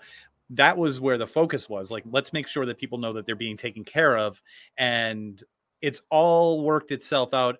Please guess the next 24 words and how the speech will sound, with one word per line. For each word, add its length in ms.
on 200
that 260
level, 400
and 580
sort 200
of 100
categorizing, 960
"Here's 320
the 120
investigators, 720
here's 220
the 80
researchers, 680
here's 220
the 100
media 320
part." 360
And 120
right 180
now 200
we're 120
in 200
that 220
fundraising 680